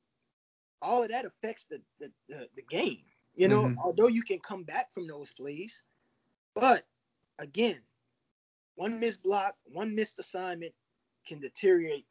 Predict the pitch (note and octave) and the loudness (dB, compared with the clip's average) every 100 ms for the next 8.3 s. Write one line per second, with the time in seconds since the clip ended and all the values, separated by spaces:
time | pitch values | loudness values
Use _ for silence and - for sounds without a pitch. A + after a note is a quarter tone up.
0 | - G3 F#3 F3 - D#3+ D3+ D3 _ _ | 2 4 4 0 -4 -12 -12 -20 _ _
1 | _ _ _ - - _ - - _ _ | _ _ _ -20 -20 _ -20 -20 _ _
2 | _ _ _ _ _ E3 C#3+ C#3 D#3+ D3 | _ _ _ _ _ -14 -12 -10 -10 -10
3 | - - - - _ _ _ - - - | -14 -14 -14 -18 _ _ _ -20 -20 -8
4 | - C#3+ - C3 C3 C3+ B2+ D3+ C#3+ D#3 | -2 -2 2 2 6 10 12 12 8 4
5 | D3+ C#3+ - E3+ F#3 G3+ G3+ D#3 B2 B2+ | 4 2 8 10 12 10 10 4 0 -4
6 | - E3+ A#3 - B2 B2+ A#2+ B2+ C#3 D3 | -4 2 2 2 2 4 6 8 10 8
7 | C#3+ D3 D#3 D#3+ E3+ D#3 F#3 G#3+ A3+ - | 6 4 4 4 0 0 2 4 4 0
8 | - - | -8 -12